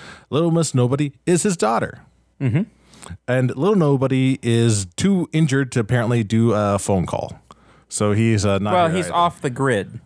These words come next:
Speaker 2: or dead. He might, like, I have a theory that, um, Fast twelve, like,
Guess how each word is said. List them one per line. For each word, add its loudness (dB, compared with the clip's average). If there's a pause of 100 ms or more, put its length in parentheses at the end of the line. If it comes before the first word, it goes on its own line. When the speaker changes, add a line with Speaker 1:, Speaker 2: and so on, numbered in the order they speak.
(280)
Speaker 2:
or 2
dead. -4 (1000)
He 0
might, 0
like, -2 (440)
I 0
have -2
a 0
theory 0 (580)
that, -4 (480)
um, 0 (320)
Fast -4
twelve, -4 (760)
like, -2